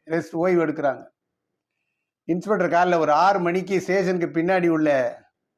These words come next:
தன்னுடைய வீட்டுக்கு போய் ஒரு அஞ்சு நிமிஷத்துல முகம்லாம் கழுவிட்டு திருப்பி வராரு.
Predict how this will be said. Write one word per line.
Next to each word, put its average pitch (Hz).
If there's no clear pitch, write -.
தன்னுடைய 175
வீட்டுக்கு 170
போய் 170
ஒரு 180
அஞ்சு 170
நிமிஷத்துல 165
முகம்லாம் 160
கழுவிட்டு 156
திருப்பி 165
வராரு. 135